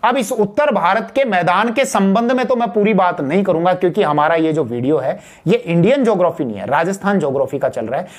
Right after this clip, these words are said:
लेकिन जब मैं इंडियन ज्योग्राफी पढ़ाऊंगा तब इसके संबंध में और ज्यादा डिटेल से बात करूंगा, लेकिन अभी केवल उतनी बात करूंगा जितनी यहां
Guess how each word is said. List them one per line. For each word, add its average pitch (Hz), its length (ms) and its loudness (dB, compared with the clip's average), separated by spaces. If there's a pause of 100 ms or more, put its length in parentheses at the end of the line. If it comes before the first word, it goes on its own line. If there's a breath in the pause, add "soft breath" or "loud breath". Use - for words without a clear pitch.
(100)
लेकिन 185 300 4
जब 233 140 2
मैं 233 120 0
इंडियन 208 300 2
ज्योग्राफी 175 400 2
पढ़ाऊंगा 160 580 2 (420 loud breath)
तब 285 280 2
इसके 226 280 2
संबंध 190 380 2
में 226 80 2
और 220 360 2
ज्यादा 190 260 2
डिटेल 156 360 2
से 180 120 0
बात 131 260 2
करूंगा, 101 340 -4 (220 loud breath)
लेकिन 311 240 2
अभी 254 280 4
केवल 254 260 2
उतनी 247 280 2
बात 180 200 2
करूंगा 180 280 2
जितनी 196 360 2
यहां 170 280 0